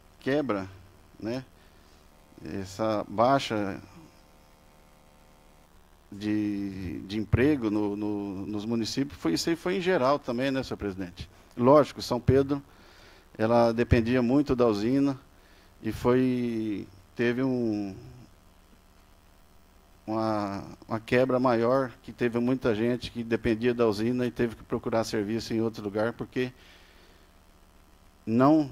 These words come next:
não fizeram um trabalho, né, pra, nos últimos, sei lá, oito anos, dez anos, para tentar livrar, ter outro serviço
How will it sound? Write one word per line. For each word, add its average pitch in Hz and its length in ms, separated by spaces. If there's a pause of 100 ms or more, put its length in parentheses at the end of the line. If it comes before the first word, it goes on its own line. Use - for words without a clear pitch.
(140)
não 131 220
fizeram 139 640
um 120 40
trabalho, 117 640 (140)
né, 113 200
pra, 113 540 (1700)
nos 104 180
últimos, 104 800 (420)
sei 107 160
lá, 101 320 (560)
oito 104 320
anos, 104 440 (580)
dez 101 360
anos, 113 260 (680)
para 127 360 (920)
tentar 139 600 (140)
livrar, 123 520 (1160)
ter 127 160
outro 147 280
serviço 127 760